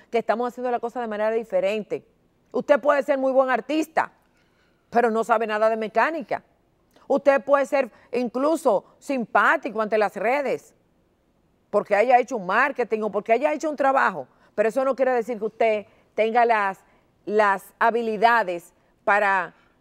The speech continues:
acontecer, para asumir una responsabilidad de tanta dimensión como llevar este partido al poder, porque no se trata de ni-, de juego de niños.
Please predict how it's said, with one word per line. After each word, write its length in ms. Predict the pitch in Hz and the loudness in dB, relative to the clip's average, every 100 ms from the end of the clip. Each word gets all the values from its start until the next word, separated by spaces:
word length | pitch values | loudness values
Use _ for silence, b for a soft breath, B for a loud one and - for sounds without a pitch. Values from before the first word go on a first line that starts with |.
| _ _ _ _ _ _ _ _ _ _ | _ _ _ _ _ _ _ _ _ _
acontecer, 960 | 202 214 240 233 202 226 - 269 254 | -2 0 -2 -2 -2 -4 0 2 2
para 200 | - 226 | 2 0
asumir 680 | 233 - 262 269 370 247 139 _ _ _ _ | 0 -2 -2 0 2 0 -2 _ _ _ _
una 280 | - 302 294 | -4 0 0
responsabilidad 840 | 254 247 226 208 233 208 226 247 | 0 -2 -4 -4 -2 -2 4 4
de 100 | 226 | 4
tanta 800 | 214 - 339 349 254 - 202 160 b b | -2 0 0 0 -4 0 0 0 b b
dimensión 760 | 220 269 240 208 202 185 160 - b | -2 0 0 -2 0 0 0 -4 b
como 220 | - 247 247 | -2 2 4
llevar 240 | 226 214 | 4 2
este 160 | 233 214 | 0 -4
partido 340 | 208 - 185 | -4 -4 -2
al 100 | 180 | 0
poder, 400 | 220 247 285 302 B B | 2 2 2 -2 B B
porque 260 | 269 240 | 2 2
no 120 | 233 233 | -2 0
se 140 | 240 | -4
trata 460 | 208 214 277 294 247 | 0 2 2 0 -2
de 100 | 220 | -2
ni-, 220 | 226 - | -6 -4
de 140 | 202 | -2
juego 260 | 208 226 233 | 0 2 2
de 100 | 233 | 0
niños. 560 | 226 311 330 254 165 | 0 -2 0 0 -2